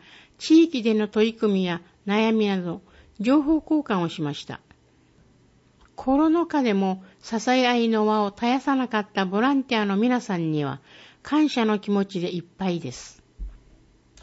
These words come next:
また、専門職ネットワークハエルン、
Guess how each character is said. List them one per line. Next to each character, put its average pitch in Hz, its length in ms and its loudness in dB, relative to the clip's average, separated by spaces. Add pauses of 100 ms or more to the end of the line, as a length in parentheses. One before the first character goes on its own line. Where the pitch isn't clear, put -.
(160)
ま 240 160 -2
た、 226 300 -4 (420)
専 311 360 2
門 320 180 4
職 269 320 -2
ネ 247 140 2
ッ 247 40 0
ト 277 240 0
ワ 269 160 4
ー 254 40 -2
ク 233 180 -6
ハ 240 220 -4
エ 254 100 0
ル 196 140 -2
ン、 156 160 -6